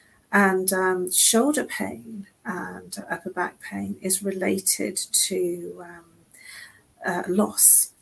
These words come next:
uh, grief. And it, the biggest sense of grief is, um, is obviously somebody dying.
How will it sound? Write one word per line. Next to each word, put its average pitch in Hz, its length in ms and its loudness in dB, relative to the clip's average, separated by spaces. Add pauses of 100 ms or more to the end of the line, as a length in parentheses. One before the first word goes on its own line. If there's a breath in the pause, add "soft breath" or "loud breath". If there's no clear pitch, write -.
(120)
uh, 170 280 -6
grief. - 680 0 (200)
And 180 480 0 (680 loud breath)
it, 220 240 4 (220)
the 208 120 6
biggest 240 680 4
sense 196 440 6
of 185 180 -6
grief 190 560 0
is, 185 420 6
um, 180 600 -4
is 196 180 6
obviously 185 340 2
somebody - 400 2
dying. 202 640 -8